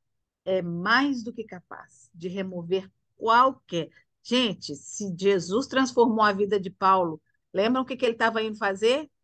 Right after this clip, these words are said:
Ele tava indo levar uma carta pra matar e prender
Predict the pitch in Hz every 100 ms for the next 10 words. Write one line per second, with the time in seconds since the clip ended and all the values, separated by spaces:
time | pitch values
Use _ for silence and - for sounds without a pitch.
0 | _ _ _ _ _ _ _ _ _ 180
1 | 175 202 185 185 170 214 233 226 175 196
2 | 240 220 - _ 175 180 214 - - 269
3 | 339 _ _ _ _ _ 226 220 214 208
4 | 175 _ - 226 285 294 294 226 170 202
5 | 262 285